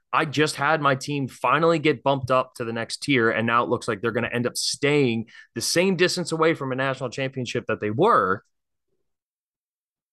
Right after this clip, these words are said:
I still think it's valid. And I still think that there's gonna be a lot of people who are really bummed out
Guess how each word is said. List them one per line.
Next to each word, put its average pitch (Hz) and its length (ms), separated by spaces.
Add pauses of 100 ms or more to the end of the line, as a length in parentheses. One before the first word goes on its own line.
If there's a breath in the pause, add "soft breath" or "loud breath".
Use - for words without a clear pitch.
(1500)
I 151 60
still 190 280
think 185 220
it's 135 120
valid. 131 420 (1120)
And 135 80
I 139 60
still 170 260
think 175 220
that 143 120
there's 151 220
gonna 143 160
be 139 120
a 120 60
lot 113 240
of 139 100
people 131 500 (640)
who 135 120
are 143 140
really 120 400
bummed 123 420
out 113 260